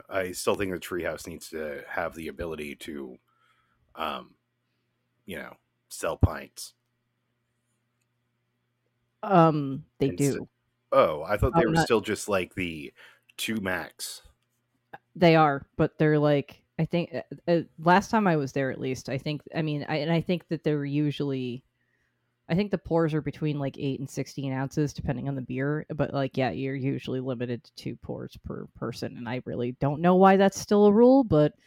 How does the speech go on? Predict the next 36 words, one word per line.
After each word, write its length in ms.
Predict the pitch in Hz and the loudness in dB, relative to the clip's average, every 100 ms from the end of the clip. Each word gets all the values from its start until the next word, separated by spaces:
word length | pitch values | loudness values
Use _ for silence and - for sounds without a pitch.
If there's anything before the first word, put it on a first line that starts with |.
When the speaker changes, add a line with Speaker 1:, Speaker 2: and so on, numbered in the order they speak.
| _ - _ - | _ -20 _ 0
Speaker 2:
it 100 | 175 | 4
might 180 | 170 160 | 4 4
be 120 | 170 | 2
because 380 | 165 156 151 147 | 2 0 0 0
they 140 | 139 | -2
don't 360 | - 135 147 - _ _ - - | 0 -2 -2 -8 _ _ -14 -12
tap 260 | - 117 147 | -10 -8 -6
as 120 | 185 208 | -8 -4
much 260 | 202 - | -4 -4
s-, 300 | - - - _ _ | -12 -18 -20 _ _
they, 160 | 180 156 | 2 4
they, 260 | 156 156 - | 4 2 4
they, 280 | 160 160 147 147 _ | 4 4 2 -6 _
they 120 | 151 170 | 4 6
would 180 | 156 | 4
burn 240 | - 151 156 | 2 -2 -2
through 180 | - 160 | -4 -4
their 120 | 143 | -4
shit 280 | - 139 - | -2 -4 0
too 120 | 196 | 0
quickly. 420 | - 214 233 220 | 2 2 6 6
I 140 | - | 6
don't 140 | 170 135 | 2 2
really 200 | 147 135 | -2 -2
know. 340 | 127 113 120 - _ _ _ _ - | -2 -4 -6 -12 _ _ _ _ 8
Or 200 | 185 180 | 10 10
maybe 300 | 170 165 165 | 8 6 6
they 180 | 156 160 | 6 4
need 240 | 160 156 | 2 -2
to 60 | 147 | -4
keep 320 | - 156 - | -4 -6 -6
the 80 | 160 | -12
turnover 640 | - 170 165 151 135 135 131 | -6 -2 2 2 2 0 2
high 460 | - 123 107 135 - _ | 2 2 2 -6 -12 _
so 220 | - 156 | -4 -4
that 180 | 143 | -2